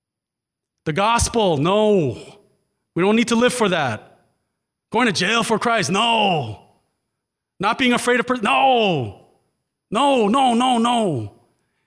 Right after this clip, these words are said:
And that is the great harm, I think. Maybe even to the point that part of the reason why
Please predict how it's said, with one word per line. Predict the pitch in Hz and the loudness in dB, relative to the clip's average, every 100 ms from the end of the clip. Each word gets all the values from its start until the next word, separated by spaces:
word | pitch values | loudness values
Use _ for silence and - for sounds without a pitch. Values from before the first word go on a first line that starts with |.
| _ _ - | _ _ -10
And | 135 | -6
that | 147 160 | -4 -4
is | 151 | -4
the | 151 | -6
great | 120 135 143 | -6 -6 -6
harm, | 139 123 110 | -6 -6 -6
I | 110 | -8
think. | - 92 - - - _ _ _ _ - | -10 -12 -12 -20 -20 _ _ _ _ -6
Maybe | 151 226 262 233 | -2 2 2 2
even | 214 202 196 | 2 2 0
to | 185 | 0
the | 175 | -2
point | - 175 160 151 - - - _ _ _ _ _ _ _ _ | -4 -2 0 -2 -4 -10 -12 _ _ _ _ _ _ _ _
that | - 139 | -8 -8
part | - 165 | -4 -2
of | 160 | -2
the | 151 | -2
reason | 151 143 | -2 -2
why | 135 135 | -2 -2